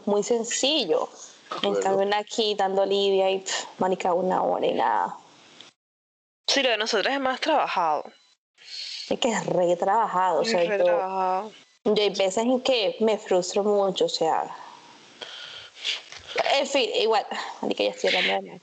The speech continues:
Speaker 3: Es que eso
Speaker 1: Eh.
Speaker 3: depe-, es que no, pero es que eso depende, o sea, no tanto la culpa es para nosotros, es un trabajo en conjunto. Entonces, el
Speaker 1: Pero es
Speaker 3: man
Speaker 1: que, pero es un trabajo que no puedes hacerlo con todo el mundo, porque es que no todo el mundo te va a leer la mente de la misma manera, entonces
Speaker 3: Por eso, o sea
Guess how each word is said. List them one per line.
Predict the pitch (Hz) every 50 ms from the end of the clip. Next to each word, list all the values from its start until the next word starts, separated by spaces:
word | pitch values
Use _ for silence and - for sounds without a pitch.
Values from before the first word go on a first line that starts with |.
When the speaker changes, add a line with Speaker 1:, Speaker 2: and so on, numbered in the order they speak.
| - - - - - -
Speaker 3:
Es | 254 277
que | - 311 - 269
eso | 277 - 370
Speaker 1:
Eh. | 269 254
Speaker 3:
depe-, | 240 247 240 254 285
es | 330
que | 330 302 262
no, | 254 262 302 285 240
pero | - 208 208
es | - -
que | 370 415 330 -
eso | - 277 - 349
depende, | 320 254 240 - 226 226 233 240 247 -
o | 262
sea, | 254 285 262
no | 240 226
tanto | 214 220 226 240 294
la | 311 294 262
culpa | 247 214 202 240
es | 240
para | 330 311
nosotros, | 214 190 - - 202 196 180 - - - - - -
es | - 196 233
un | 240 277 294
trabajo | - 247 185 175 185 190 - -
en | 233 226 208
conjunto. | - 185 160 151 156 185 220 214 220 208 - - 117 - - - - - - - - - - - - - - _ _ _ _ _
Entonces, | - - - -
el | 254
Speaker 1:
Pero | 254 269
es | 254 226
Speaker 3:
man | 190 190
Speaker 1:
que, | 247 240 240 240 - -
pero | _ 277 262 247 240
es | 233 233
un | 247 233 -
trabajo | 240 254 254 254 233 208 208 226
que | - 247 240
no | 240 247 240
puedes | - - 190 190 190 190 196
hacerlo | 214 208 - 208 190 185 -
con | - 196 202 190
todo | - - 185
el | 185 180 190
mundo, | 202 240 285 285 240 -
porque | - - - - 170
es | 170
que | - 196
no | 190 190 190
todo | - 185
el | 185 185
mundo | 185 185 185 185 185
te | - 214
va | 202 185
a |
leer | 175 180 175 170 170 170 170 170
la | 170 185 185 185
mente | 196 190 180 180 - - 180 185 185 - -
de | 196 214 214
la | 202 190
misma | 175 165 - 175
manera, | 175 180 196 233 269 247 202 -
entonces | - - - - 170 - 175 - - -
Speaker 3:
Por | 185 208
eso, | 220 214 233 - - 285
o | 247 247
sea | - 262 -